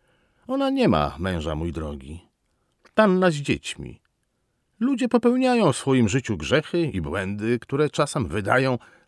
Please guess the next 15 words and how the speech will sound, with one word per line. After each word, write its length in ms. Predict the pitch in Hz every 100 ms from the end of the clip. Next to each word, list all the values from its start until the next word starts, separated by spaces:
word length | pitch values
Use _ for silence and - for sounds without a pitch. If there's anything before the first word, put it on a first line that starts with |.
| -
nieoczekiwanie 920 | 90 165 220 208 180 - 165 175 160
piękne 460 | - 170 165 - 147
owoce”. 480 | 160 180 156 - - _ _ _ _ _ _ -
A 280 | 82 82
tak 220 | - 107 113
na 120 | 113
marginesie, 640 | 107 101 117 90 - 123 - - _
skończyła 540 | - - 110 - 196 160
filologię 640 | - 156 151 175 170 90
romańską, 560 | 82 85 90 85 - 117
pracuje 460 | 147 151 - 156 110
jako 220 | 110 113
tłumaczka, 540 | - 117 107 - 101
wyjeżdża 400 | 90 113 98 92
często 480 | - 98 - 92